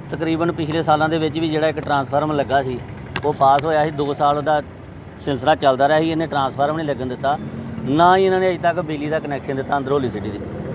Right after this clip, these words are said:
ਪਿਛਲੇ ਪਾਸੇ ਉਹ ਪਿੰਡ ਵੱਲੋਂ ਟਰਾਂਸਫਾਰਮ ਲਿਆਂਦਾ, ਉਹ ਲਗਵਾ ਕੇ ਤੇ ਗੁਰਦੁਆਰਾ ਸਾਹਿਬ ਨੂੰ ਬਿਜਲੀ ਦਿੱਤੀ ਗਈ। ਤੇ ਸਾਡੀ ਜਿਹੜੀ ਮੰਗ ਆ, ਤਕਰੀਬਨ ਲੰਮੇ ਸਮੇਂ ਤੋਂ ਸੱਤ ਅੱਠ ਸਾਲ ਹੋ ਗਏ ਆ, ਜਿਹੜਾ ਸੀਵਰੇਜ ਦਾ ਪਾਣੀ ਆ ਗੁਰਦੁਆਰੇ ਸਾਹਿਬ ਦਾ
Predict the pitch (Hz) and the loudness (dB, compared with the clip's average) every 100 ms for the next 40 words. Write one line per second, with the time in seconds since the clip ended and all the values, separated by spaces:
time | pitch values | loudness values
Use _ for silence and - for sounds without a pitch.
0 | - - - - 160 175 185 180 175 180 | -10 -10 -10 -6 -2 2 4 4 4 2
1 | 180 160 151 156 160 165 151 139 120 147 | 0 -2 -2 0 0 0 0 -2 -2 -2
2 | 147 139 131 156 175 - 160 156 135 127 | 0 0 2 2 0 -4 -2 0 4 4
3 | 127 131 156 175 151 123 139 143 143 147 | 4 0 -4 -2 -2 -2 -2 0 2 2
4 | 151 143 123 123 107 113 107 - - 101 | 0 -4 -4 -4 -6 -8 -10 -10 -10 -8
5 | - - - - - - - - - 160 | -10 -14 -14 -14 -12 -12 -10 -6 -2 2
6 | 156 151 165 180 196 190 165 160 180 170 | 4 4 6 4 6 4 2 2 2 2
7 | 160 156 160 175 170 156 151 170 160 156 | -2 -4 -2 -2 0 0 0 0 0 -2
8 | 151 147 139 139 139 143 151 160 127 123 | -2 0 0 2 0 2 2 2 0 -2
9 | 127 151 170 170 170 - - - 151 151 | -2 2 4 4 2 -8 -16 -6 -4 -2
10 | 160 160 165 147 139 175 180 156 120 139 | 0 0 0 0 0 0 0 -2 -2 -2
11 | 131 135 127 113 | 0 -2 0 -4